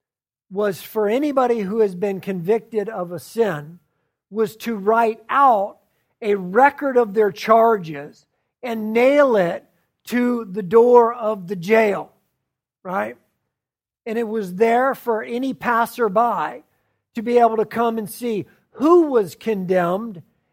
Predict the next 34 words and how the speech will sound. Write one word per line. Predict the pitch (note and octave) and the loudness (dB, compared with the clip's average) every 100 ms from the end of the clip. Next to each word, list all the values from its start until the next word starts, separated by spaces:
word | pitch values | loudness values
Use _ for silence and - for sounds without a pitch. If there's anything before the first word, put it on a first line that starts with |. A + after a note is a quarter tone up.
| _ | _
and | B3+ A#3 | -8 -4
what | G3+ G#3+ F#3+ | 2 2 2
their | G3 G#3 | -4 -4
crimes | - G#3+ G3 G3 F#3+ F3 - F#4+ _ _ | -6 -4 -2 -2 -4 -8 -14 -20 _ _
were. | F#3+ A#3 A3+ G#3+ _ _ _ _ _ - | -4 -2 -2 -8 _ _ _ _ _ -6
That's | C#4+ - | -6 -6
the | C4 G#3 | -4 -2
imagery | G#3+ A3+ A3+ G3+ F3 F#3 F3+ F3+ | 0 -2 -4 -4 -8 -8 -6 -6
that | G3+ - | -10 -12
Paul | E3 E3 E3+ | -8 -6 -6
is | - | -8
pulling | - A#3+ A#3+ G3+ | -2 0 0 -2
from. | C3+ E3+ D#3 | -8 -10 -8
These | F3 | -10
people | - G3+ G3+ G#3 | -10 -12 -10 -10
understood | F#3+ F#3 F#3+ - - C#4 G#3 C3+ _ _ _ | -10 -10 -14 -16 -2 2 2 0 _ _ _
that | A3+ G#3+ | -2 -2
if | D#3+ | 2
there | A3 G#3 | 0 0
was | F3+ | -4
a | |
criminal | E3+ G3+ G3+ G3 G#3 B3+ | -6 -2 -2 0 0 -2
and | G#3+ | -4
they | G3 | -6
were | G3 F#3 | -6 -8
condemned, | G3 F3+ F3 F3+ G#3 A#3 _ _ _ | -8 -6 -2 -2 -2 -6 _ _ _
their, | G#3 G3+ - - | 0 0 -4 -8
their | G#3+ A3 F#3+ | 0 0 0
crimes | - A#3+ C4 A#3 F3+ G#3 A#3+ - _ _ - | -2 0 2 0 -2 -6 -12 -20 _ _ -6
were | F#3 | -4
written | F3+ B3 D#4 C4 A3 | 0 0 0 -4 -4
down | F#3+ F3+ F3+ E3 - _ - | -2 -2 -2 -6 -12 _ -14
and | F#3 F#3+ | -8 -2
nailed | A#3 A#3+ A3+ G#3 | 2 4 2 0